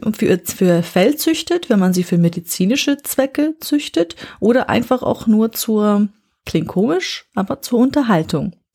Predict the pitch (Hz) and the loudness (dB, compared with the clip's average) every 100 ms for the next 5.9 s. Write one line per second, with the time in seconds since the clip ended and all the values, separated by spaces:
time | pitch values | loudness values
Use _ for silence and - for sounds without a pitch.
0 | _ _ _ _ _ 226 - 226 226 294 | _ _ _ _ _ -8 0 2 2 0
1 | 285 277 262 254 208 - 190 240 320 - | 2 4 4 4 2 2 2 2 -2 -10
2 | - - - 240 262 269 254 240 226 - | -18 -18 -6 -4 -2 -2 -2 0 0 0
3 | - - 277 277 233 202 226 254 208 214 | -6 -4 -4 2 2 4 2 2 0 -2
4 | - - 202 226 285 - - - _ _ | -2 -2 0 0 -2 -10 -20 -20 _ _
5 | _ _ _ _ 185 202 247 254 | _ _ _ _ -2 -2 -2 -4